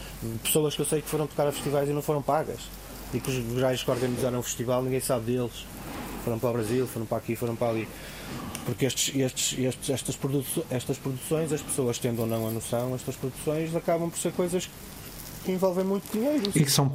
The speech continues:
Speaker 1: Largas centenas de milhares de euros.
Speaker 2: E que são pré-pagas, eh, muitas vezes, não é? Pelo, pelo,
Speaker 1: Exatamente.
Speaker 2: pelo fundo europeu ou
Speaker 1: Quando são fundos, vêm logo.
Speaker 2: Claro.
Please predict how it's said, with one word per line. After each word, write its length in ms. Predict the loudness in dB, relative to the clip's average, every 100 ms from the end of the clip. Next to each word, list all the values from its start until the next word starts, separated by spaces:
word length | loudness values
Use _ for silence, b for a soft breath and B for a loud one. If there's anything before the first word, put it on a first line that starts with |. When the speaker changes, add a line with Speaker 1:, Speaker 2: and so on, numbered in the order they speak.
| 0
Speaker 1:
Largas 380 | 0 0 2 -2
centenas 500 | 0 0 0 0 0 -2 -2
de 60 |
milhares 400 | 0 2 4 2
de 80 | 2
euros. 240 | 2 0 2
Speaker 2:
E 60 | 4
que 60 | 6
são 160 | 4
pré-pagas, 640 | 6 4 6 6 6 4 4
eh, 320 | 4 4 6
muitas 320 | 6 6 6
vezes, 240 | 6 4 4
não 80 | 2
é? 60 |
Pelo, 240 | 4 4 4
pelo, 360 | 4 4 4
Speaker 1:
Exatamente. 400 | 2 0 0 2
Speaker 2:
pelo 120 | 4 4
fundo 340 | 6 4 6
europeu 400 | 4 6 6 6
ou 340 | 4 2 2
Speaker 1:
Quando 240 | 2 0 0
são 120 | 0
fundos, 360 | 0 0 0 2
vêm 180 | 2 4
logo. 440 | 4 4 4 0
Speaker 2:
Claro. 340 | 4 6 6